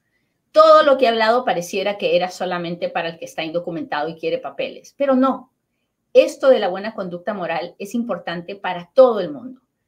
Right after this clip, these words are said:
También lo es para el residente que va a pedir la ciudadanía. ¿Por qué? Porque los requisitos para la ciudadanía tienen uno que dice así:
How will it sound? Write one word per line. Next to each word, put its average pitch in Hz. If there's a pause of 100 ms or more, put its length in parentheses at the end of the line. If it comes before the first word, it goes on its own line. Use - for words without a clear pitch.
(340)
También 185
lo 254
es 190
para 180
el 175
residente 175
que 165
va 156
a 165
pedir 165
la 139
ciudadanía. 165 (120)
¿Por 202
qué? - (400)
Porque 240
los 208
requisitos 208
para 185
la 208
ciudadanía 190
tienen 254
uno 208
que 180
dice 165
así: -